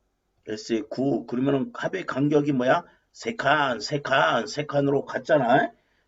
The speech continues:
그러면은 요렇게 여기에 합, 세모, 여기에 합, 네모, 여기에 합, 별. 이것들도 뭐를 이룬다? 등비수열을 이룬다. 세모하고요, 네모하고요,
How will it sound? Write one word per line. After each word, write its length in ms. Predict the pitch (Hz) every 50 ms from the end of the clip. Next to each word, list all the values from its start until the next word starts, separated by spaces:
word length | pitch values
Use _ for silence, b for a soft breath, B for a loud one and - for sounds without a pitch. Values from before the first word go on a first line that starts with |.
| _ _
그러면은 580 | - 127 131 135 135 135 143 139 123 117 120 -
요렇게 640 | - 117 131 156 175 190 190 190 - - 123 120 117
여기에 400 | 123 127 131 143 165 165 147 139 127
합, 440 | - - 156 156 131 - - - _ _ _ _ _ _ _ _ _ _ _ _
세모, 640 | - - - 110 110 110 120 127 120 110 - - _ -
여기에 320 | 113 120 135 147 151 147
합, 440 | 143 135 135 170 175 143 - - _ _ _ - -
네모, 600 | - 117 113 120 123 139 156 170 151 120 - b b b b b b b _
여기에 320 | - 110 117 120 151 143 139
합, 460 | 127 135 156 160 175 170 143 - - _ _ _ _ _ _
별. 480 | _ - 117 123 143 156 147 120 - - _ _ _ _ _ _ _
이것들도 720 | 123 139 147 185 180 - - 160 147 143 185 202 220 262
뭐를 400 | 233 127 123 131 147 165 160 147
이룬다? 480 | 131 123 123 117 113 127 165 190 254 - _ - -
등비수열을 1120 | - 135 127 123 120 117 107 104 135 165 208 226 226 214 - - 151 135 139 151 190 175
이룬다. 380 | 120 - - 147 - - - - _ _ _ _ _ _ _ _
세모하고요, 1300 | _ - - 131 123 123 120 120 117 110 104 101 104 101 98 104 104 104 104 139 156 165 139 117 - - _ _ _ _ _ _ _ _ _ _ _ _ _ _ _
네모하고요, 1000 | - 117 117 120 120 117 110 107 104 107 107 104 110 110 113 127 156 202 - 302